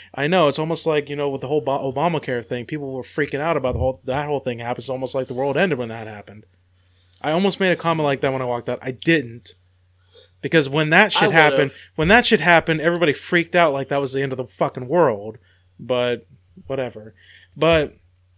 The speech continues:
Speaker 1: where my mother works, everybody to this day is still, like, big time Trump supporter. And I think when this whole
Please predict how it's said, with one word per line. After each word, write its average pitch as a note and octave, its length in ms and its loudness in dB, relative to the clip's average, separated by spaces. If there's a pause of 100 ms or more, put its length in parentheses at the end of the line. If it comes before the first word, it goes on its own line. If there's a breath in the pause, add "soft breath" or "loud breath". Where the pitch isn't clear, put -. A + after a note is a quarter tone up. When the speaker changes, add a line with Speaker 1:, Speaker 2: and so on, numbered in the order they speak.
(300)
Speaker 1:
where F3 300 6
my E3 180 2
mother F3 260 2
works, B2 480 0
everybody D#3 600 0
to - 140 -10
this C#3+ 140 -4
day E3 200 4
is C#3+ 120 2
still, D3 680 0
like, C3 360 -6
big C3 160 -2
time C3 200 -8
Trump C3+ 380 -4
supporter. C#3 440 0 (260 loud breath)
And D#3 80 0
I D#3 60 4
think A3 260 0
when F3+ 140 -2
this D3+ 180 0
whole E3 460 2